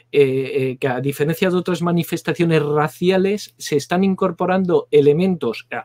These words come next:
aparte de blancos, que normalmente eran minoritarios, eh, de extractos sociales, incluso no, eh, economías medias e incluso alta, cosa que no se habían visto en antecedentes,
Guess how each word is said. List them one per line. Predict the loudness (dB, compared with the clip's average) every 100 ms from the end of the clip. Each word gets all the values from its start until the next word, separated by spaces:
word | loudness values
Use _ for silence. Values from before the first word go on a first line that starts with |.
| -4
aparte | -2 0 2
de | 2
blancos, | 4 4 2 2 2 2 -2 -20 -20 -2
que | 0
normalmente | 0 0 0 0 0 0
eran | 0 0 0
minoritarios, | 0 -2 -2 -2 -4 -2 -4 -6 -14 -20 _ 4
eh, | 6 8 8 6
de | 4
extractos | 2 -2 -8 -6 -8 -8 -4
sociales, | -6 -4 -2 -2 -2 -8 -12 -10
incluso | -10 -8 -8 -8 -6 -6
no, | -4 -2 -2 0
eh, | 2 2 0
economías | -4 -2 0 0 0 -2 -2
medias | -2 0 -2 -2 -6
e | -4
incluso | -2 -4 -6 -4
alta, | -4 -4 -8
cosa | -4 -2 -2 -4
que | -4
no | -6
se | -4
habían | -4 -2 -4 -6
visto | -8 -4 -4 -4
en | -2 -2
antecedentes, | -2 -4 -4 -4 0 2 2 0 -2